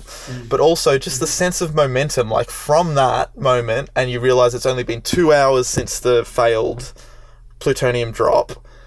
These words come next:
Speaker 2: It's like the film just puts its foot on the accelerator, and it's like, it almost feels
Speaker 1: Mm,
Speaker 2: real
Speaker 1: true.
Speaker 2: time. Like, it just goes,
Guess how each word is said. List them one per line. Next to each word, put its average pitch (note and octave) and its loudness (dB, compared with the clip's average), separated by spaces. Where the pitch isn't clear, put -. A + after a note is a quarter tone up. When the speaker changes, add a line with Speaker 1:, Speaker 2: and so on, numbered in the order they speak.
Speaker 2:
It's D#3 -2
like C3+ 2
the C#3+ -4
film E3 0
just E3 -2
puts - 0
its - -6
foot - 0
on C#3+ 2
the C#3 0
accelerator, B2+ 4
and B2+ 2
it's - -4
like, - 2
it - 2
almost F#3+ 2
feels E3 2
Speaker 1:
Mm, C3+ -2
Speaker 2:
real D3+ 2
Speaker 1:
true. C#3+ -2
Speaker 2:
time. A#2 2
Like, C3+ 0
it - 0
just - -4
goes, C#3 4